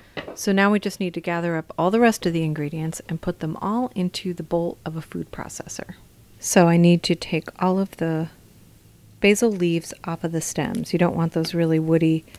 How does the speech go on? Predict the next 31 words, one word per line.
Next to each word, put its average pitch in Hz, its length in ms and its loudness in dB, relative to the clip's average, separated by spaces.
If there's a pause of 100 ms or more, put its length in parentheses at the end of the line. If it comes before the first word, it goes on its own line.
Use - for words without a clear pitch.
stems 151 540 -2
inside 156 460 -4
your - 100 -8
pesto. - 460 -6 (2500)
We 202 100 10
want 202 220 10
a 185 80 8
total 208 580 4
of 165 380 2 (840)
three 269 160 4
cups - 320 -2
of 160 140 -4
basil, 156 400 -6
kind 170 180 -8
of 160 140 -6
loosely 160 400 0
packed. - 500 -14 (240)
Everything 180 320 -4
doesn't 165 260 -6
have 165 220 -6
to - 80 -14
be 165 160 -6
exactly 165 600 -10 (840)
measured 180 320 2
out, 214 320 2
but 185 220 0
you 185 100 -8
do 196 320 -6
want 170 400 -4
to 165 220 -2
have 165 480 -2